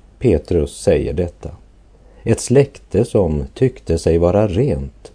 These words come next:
fastän de inte hade avtvått sig sin orenlighet. A V Tutser säger följande:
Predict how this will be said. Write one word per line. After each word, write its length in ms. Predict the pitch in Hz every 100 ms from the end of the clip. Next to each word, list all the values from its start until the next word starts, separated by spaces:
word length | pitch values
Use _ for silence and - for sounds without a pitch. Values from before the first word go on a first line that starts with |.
| -
fastän 600 | - 104 - 95 95 101
de 220 | 87 90
inte 380 | 120 98 - 80
hade 300 | 78 78 78
avtvått 760 | 98 113 82 78 - 131 135
sig 400 | - 95 80 69 -
sin 440 | - 95 76 73 73
orenlighet. 1120 | 107 98 73 73 71 71 76 - 85 - - - - - _ - - _ - - - - - - - - _ - - - - - -
A 260 | - 110 120
V 280 | 92 90 95 -
Tutser 720 | 123 78 - - 110 92 76 -
säger 480 | - 87 69 71
följande: 600 | 69 101 82 71 71 -